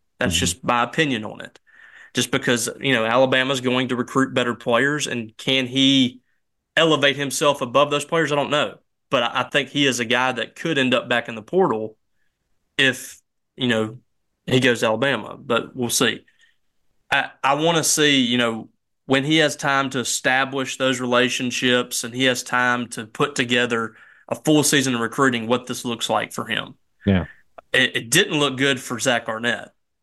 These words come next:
Speaker 1: And he closed strong last year. He did a really good job finishing. And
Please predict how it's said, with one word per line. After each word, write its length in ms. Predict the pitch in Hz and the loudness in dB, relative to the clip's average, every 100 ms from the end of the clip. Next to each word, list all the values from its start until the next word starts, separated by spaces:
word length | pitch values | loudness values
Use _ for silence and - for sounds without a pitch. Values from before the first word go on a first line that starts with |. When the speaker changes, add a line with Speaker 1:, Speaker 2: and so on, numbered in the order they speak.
| _ - | _ -2
Speaker 1:
And 320 | 127 120 110 | 2 2 -2
he 200 | - 156 | -2 -2
closed 380 | 156 151 147 139 | 2 4 4 0
strong 420 | - 139 139 139 | 0 2 2 2
last 380 | 139 139 139 - | 0 0 -4 -6
year. 380 | 139 143 143 - _ _ _ | -4 -4 -6 -12 _ _ _
He 80 | - | 0
did 120 | 131 | 0
a 60 | 117 | 2
really 220 | 120 135 | 2 2
good 160 | 131 131 | 2 0
job 580 | 120 131 131 131 123 - _ | 2 2 4 2 0 -8 _
finishing. 720 | - 135 143 143 139 139 147 - - | -2 0 0 -2 -4 -6 -12 -16 -2
And 460 | 131 131 127 113 | 2 2 2 -4